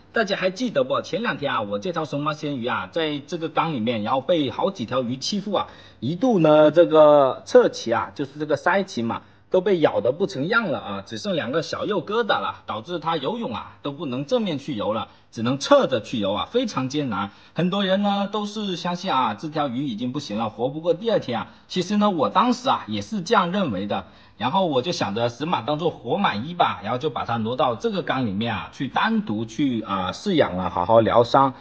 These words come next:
结果这两天啊，给大家看一下啊，看现在还是有点怕人啊。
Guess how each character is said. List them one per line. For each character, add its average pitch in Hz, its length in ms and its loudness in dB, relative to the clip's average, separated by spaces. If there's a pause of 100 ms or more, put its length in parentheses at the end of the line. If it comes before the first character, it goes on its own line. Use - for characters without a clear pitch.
(240)
结 165 140 8
果 139 240 10
这 254 160 8
两 185 240 -2
天 127 220 2
啊， 98 200 0 (360)
给 101 100 -4
大 127 120 2
家 123 60 0
看 180 200 -2
一 - 20 -4
下 123 160 0
啊， 90 240 -4 (640)
看 131 160 -4
现 196 160 0
在 180 120 4
还 135 120 0
是 160 140 0
有 175 80 6
点 123 160 0
怕 175 260 -2
人 95 240 -2
啊。 98 200 -4